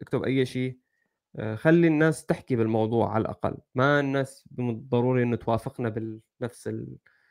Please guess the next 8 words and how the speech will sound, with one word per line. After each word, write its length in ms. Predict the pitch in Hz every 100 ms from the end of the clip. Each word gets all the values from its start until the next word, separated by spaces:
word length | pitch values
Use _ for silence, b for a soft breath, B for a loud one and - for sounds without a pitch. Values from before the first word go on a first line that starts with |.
| _ _ _ _ _
وجهة 260 | 131 120 127
النظر، 480 | 120 120 127 113 - -
بس 120 | - 131
أهم 280 | 139 147 143
شيء 360 | 147 147 147 - _ _ _ _ _ -
يكون 540 | 120 113 - 147 139
في 200 | 127 135
حديث، 440 | - 120 127 110